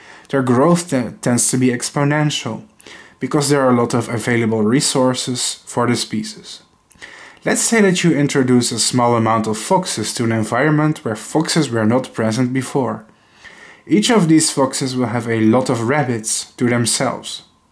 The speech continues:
or a small amount of bisons to pastures with grass. For each of these bisons there will be a lot of grass to eat.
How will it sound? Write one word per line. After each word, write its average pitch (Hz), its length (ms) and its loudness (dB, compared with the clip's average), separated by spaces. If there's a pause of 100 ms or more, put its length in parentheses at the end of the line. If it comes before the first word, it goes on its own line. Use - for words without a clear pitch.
(480)
or 165 160 2
a 190 100 4
small 175 360 4
amount 143 340 2
of 113 220 -2
bisons 123 640 0
to 120 120 2
pastures 123 680 -2
with 123 180 -4
grass. 127 580 -6 (640)
For 131 240 -4
each 208 220 2
of 214 140 2
these 160 200 4
bisons 120 600 0
there 120 100 0
will 120 140 2
be 117 100 -2
a 113 80 2
lot 110 220 -2
of 120 160 -4
grass 127 420 -2
to 123 100 -6
eat. - 300 -12